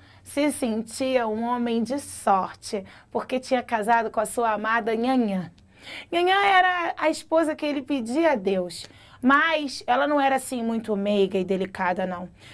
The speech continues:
Vivia chamando o Reginaldo de caipora. Caipora só não, o rei dos caiporas. É. A ca-, ó,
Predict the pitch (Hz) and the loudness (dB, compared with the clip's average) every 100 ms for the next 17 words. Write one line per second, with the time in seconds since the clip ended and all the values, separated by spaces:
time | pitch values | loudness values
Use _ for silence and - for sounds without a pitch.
0 | - 254 269 294 302 269 262 285 269 269 | -2 2 4 2 0 -2 -2 -4 -2 -2
1 | 262 254 240 240 247 254 240 220 226 247 | -2 -4 -6 -4 -6 -6 -8 -8 -6 2
2 | 302 294 214 185 196 190 - - - - | 2 4 0 0 -2 -4 -8 -20 -18 -18
3 | - - 277 277 320 320 320 285 220 190 | -18 -4 -2 2 4 4 2 -6 -4 -6
4 | 190 - - 285 277 202 202 294 302 269 | -10 -18 -4 -2 -2 -4 2 4 4 2
5 | 196 226 - 214 196 190 180 - - - | -10 -12 -8 -8 -8 -12 -12 -12 -16 -18
6 | - _ - - _ _ - 311 226 190 | -20 _ -20 -20 _ _ 0 4 4 0
7 | _ - - - - 269 - - 226 - | _ -20 -20 -20 -6 -2 -2 -4 -6 2
8 | 370 | 2